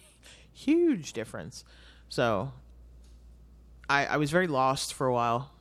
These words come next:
You know, I, I got into dog training, working for Petco.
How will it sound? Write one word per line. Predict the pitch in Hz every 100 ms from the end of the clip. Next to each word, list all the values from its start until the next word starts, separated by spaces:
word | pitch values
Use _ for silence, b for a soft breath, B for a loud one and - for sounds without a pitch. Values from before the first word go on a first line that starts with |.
| -
You | 139
know, | 127 120 147
I, | 131 131 131 -
I |
got | 131 131
into | 131 - 135 127
dog | 139 165 175
training, | - 165 156 151 147 147 160 B B B B
working | 147 143 139 131 131 -
for | - - 127 123 117 113 -
Petco. | 214 - 185 165 156 147 143 131